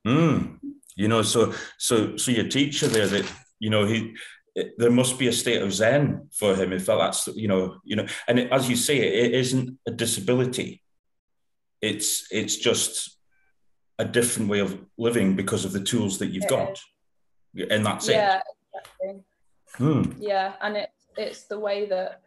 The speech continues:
Speaker 2: I mean, I suppose, you know, you could say this about anything, but I do think there's something in it that you know, it's, it's disabling because our world is not set up to support people who are deaf.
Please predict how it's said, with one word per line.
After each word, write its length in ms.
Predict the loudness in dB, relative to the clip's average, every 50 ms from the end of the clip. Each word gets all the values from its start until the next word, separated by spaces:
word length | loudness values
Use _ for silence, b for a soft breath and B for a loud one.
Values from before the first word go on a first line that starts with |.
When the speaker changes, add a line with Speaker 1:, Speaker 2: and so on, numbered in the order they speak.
| b b b
Speaker 2:
I 40 | -2
mean, 140 | 0 0 0
I 80 | 0 -2
suppose, 340 | -2 -4 -4 -4 -4 -4
you 80 | -6 -6
know, 80 | -6 -8
you 220 | -8 -8 -10 -10
could 160 | -10 -10 -10
say 180 | -6 -4 -4 -4
this 180 | -4 -6 -8
about 160 | -6 -8 -6 -6
anything, 420 | -8 -10 -10 -8 -8 -8 -8 -6
but 100 | -4 -2
I 160 | -2 -2 -2 -4
do 200 | -6 -10 -10 -10
think 380 | -8 -6 -6 -6 -8 -10 -18 -20 _ -4
there's 180 | -2 -2 -2 -2
something 360 | -6 -10 -8 -10 -12 -10 -10
in 100 | -10 -10
it 180 | -10 -10 -10 -8
that 320 | -8 -6 -6 -8 -10 -14 _ _ _ _ _ _ _ _ _ _ -10
you 60 | -8 -8
know, 200 | -6 -6 -8 -8 -10 -12 _ _ _ _ _ _ _ _ _ -4 -4
it's, 440 | -4 -4 -6 -14 -20 -20 -20 -20 _ _ _ _ _ -6
it's 320 | -4 -4 -4 -6 -8 -12 -8
disabling 720 | -6 -6 -6 -4 -4 -4 -4 -4 -4 -6 -6 -6 -8 -8
because 500 | -14 -16 -14 -12 -8 -6 -6 -6 -6 -10 -14 -20 -20 -20 _ _ _ _ _ _ _ _ _ _ _ -8 -6 -4
our 120 | -2 -2 0 0
world 260 | 0 0 0 -2 -4
is 160 | -8 -12 -10
not 260 | -8 -8 -6 -6 -8 -10 -16 _ _ _ _ _ _
set 300 | -20 -12 -8 -6 -4 -2 -2 -2 -2
up 100 | -4 -6 -14 _ _ _ _ _ _ _ _ _ _ -16
to 60 | -14 -14 -12
support 340 | -14 -12 -8 -6 -6 -6 -6 -8
people 240 | -10 -10 -10 -10 -10
who 120 | -6 -6 -6 -6
are 120 | -4 -2 -2 -2
deaf. 200 | -4 -6 -10